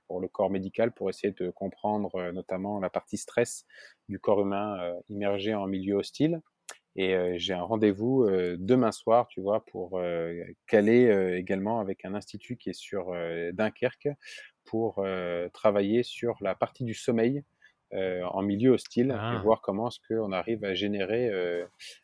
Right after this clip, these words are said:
Speaker 1: le sommeil, comment est-ce qu'on, on se comporte. Donc, on va voir pour mettre en place, euh, un protocole, euh, assez, euh, assez simple. Et donc, la, l'aventure, euh, voilà, c'est de partir de Calvi, euh, seul et sans assistance. Donc, on est en train de,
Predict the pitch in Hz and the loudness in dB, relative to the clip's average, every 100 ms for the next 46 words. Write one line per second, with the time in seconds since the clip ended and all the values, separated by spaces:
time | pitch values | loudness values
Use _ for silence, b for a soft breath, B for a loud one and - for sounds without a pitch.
0 | _ 104 - 104 123 - 110 123 - 110 | _ -8 -2 2 2 4 0 0 -2 -2
1 | 101 98 98 101 - 120 - 113 - - | -2 -4 -8 -10 -2 -2 0 0 0 -2
2 | - 101 - 87 90 90 104 - 101 95 | -4 -14 -14 -8 -6 0 0 0 -8 -6
3 | 107 98 87 107 - - 90 85 - 101 | -4 -6 -4 -6 -4 -6 -6 -6 -6 -4
4 | - - 113 113 98 87 b b b _ | -4 -2 0 0 -2 -6 b b b _
5 | 104 - - 120 98 95 - 101 113 - | -8 -6 0 2 2 0 -2 -4 -4 -2
6 | 117 156 _ _ _ _ - B _ 92 | -4 -6 _ _ _ _ -10 B _ 0
7 | 95 113 - 104 98 110 117 107 - 151 | 2 0 6 6 8 8 6 4 8 10
8 | 127 104 95 101 - 101 117 - 131 120 | 10 10 8 6 4 2 2 2 2 2
9 | - 107 104 117 147 139 98 - - 135 | 2 0 0 -6 -2 0 0 -2 2 2
10 | 113 123 117 - - 113 147 - - 101 | 2 2 0 0 -6 -4 -4 -8 -14 -14
11 | - 95 95 - 120 98 90 87 | -10 -8 -8 -4 -4 -2 -4 -6